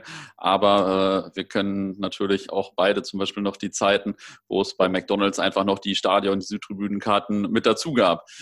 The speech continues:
Oder nicht, vielleicht keine Südtribünenkarten, aber die Stadionkarten zum, äh, Mac-Menü irgendwie noch dazu gab,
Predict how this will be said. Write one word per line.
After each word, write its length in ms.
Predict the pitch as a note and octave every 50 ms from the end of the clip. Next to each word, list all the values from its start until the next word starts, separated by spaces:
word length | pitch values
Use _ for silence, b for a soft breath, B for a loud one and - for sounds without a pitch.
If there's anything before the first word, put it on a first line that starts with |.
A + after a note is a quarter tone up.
| C3+ B B _
Oder 180 | - - - -
nicht, 240 | F#2 F#2 - - _ -
vielleicht 180 | F2 E2 - _ _ -
keine 140 | F2 E2+ E2+
Südtribünenkarten, 760 | - G2+ - - F#2+ F#2 G2 G2 F#2+ - G2 F#2+ F#2+ - G2
aber 100 | F#2 F2+
die 80 | F2+
Stadionkarten 640 | - - G2 F#2+ G2 G2 F#2+ - G#2 G2 G2 E2+ F#2+
zum, 360 | - - G2+ F#2+ F#2 F#2+ F#2
äh, 380 | F#2 F2 F2+ F#2+ F#2 F2+ F2+ F2+
Mac-Menü 640 | F#2 G2 F#2+ - - G#2 F#2+ G2 G2+ G#2 G#2+ G#2
irgendwie 280 | G#2 G#2 G2+ F#2 - G2+
noch 160 | G2+ G2+ -
dazu 360 | - G#2 F#2 - - A2+ G#2+
gab, 360 | - A2+ G#2+ G#2+ A2+ A#2 -